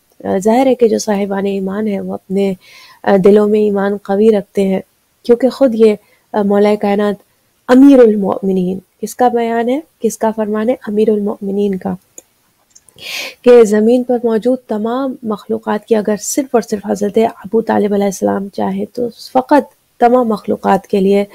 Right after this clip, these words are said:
तमाम इंसानों के लिए फ़कत हज़रत अबू तालिब की शफ़ाअत काफ़ी है कि जो दर्जा शफ़ाअत रखता हो तमाम इंसानों के लिए, कि जो तमाम इंसानों की शफ़ाअत जिसकी, जिस, जिसकी, के, किसी की शफ़ाअत करना जिस एक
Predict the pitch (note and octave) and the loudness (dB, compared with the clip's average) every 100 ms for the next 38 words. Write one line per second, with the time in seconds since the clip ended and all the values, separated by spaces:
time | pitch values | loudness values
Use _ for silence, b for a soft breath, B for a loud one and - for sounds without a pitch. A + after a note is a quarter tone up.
0 | B B - A3 G#3+ G#3+ G3+ - G#3 A3 | B B -2 0 2 2 0 0 0 2
1 | A#3 G#3+ G3+ G#3 G#3+ G#3 C4 - - F#3 | 0 0 -2 -2 -6 -2 -2 -2 -4 -2
2 | G3 F#3 B3+ G#3+ F3+ G3+ G3+ G3 A#3+ - | -2 0 0 -2 -4 -4 -2 -2 -2 -4
3 | A#3 A3 G3+ F#3+ F3+ G3 A3 - F#3 - | -8 -4 -4 -4 -4 -4 -6 -8 -8 -6
4 | G3+ G3+ F#3+ F#3 B B B B B B | -4 0 0 -4 B B B B B B
5 | B D4+ C#4 D4+ G#3+ G#3 G#3 A#3 D#4 D#4 | B 2 6 4 4 4 4 4 2 0
6 | G#3 G3+ G3 G3+ B3 A3 G3 - G3 G#3 | -4 -4 -2 0 0 -2 -6 -6 -6 -6
7 | A3 G3 F#3+ G3 G#3+ G#3+ A3 G3+ G3 F#3 | -6 -6 -4 -4 -6 -6 -6 -6 -6 -6
8 | F#3+ G3+ - F#3+ F#3+ F#3+ - A3+ A#3 G#3+ | -4 -6 -6 -4 -4 -6 -6 -2 0 -2
9 | G3 G#3 A3+ A#3 G3+ - G3+ G3+ A#3 A3 | -4 -4 -4 -4 -6 -4 -2 0 0 -2
10 | A#3 A#3+ B B B - A#3 G#3 G3 G3+ | -2 -4 B B B -2 0 2 2 2
11 | A#3+ A#3 A3 - - - G#3+ G#3 G3+ - | 2 0 -4 -6 -4 2 4 2 0 -12
12 | - A3 A3 - B3 A3 B3 A3+ A3 - | 0 0 0 -2 -2 0 2 2 2 -8
13 | A3 B3 A#3 A#3 - G#3+ G3+ G3+ A#3 A3 | -2 -2 0 -4 -4 -6 -4 -4 -2 -4
14 | G#3+ A3+ A3 A3 - C4 D4+ - | -2 -2 -2 -4 0 2 0 -4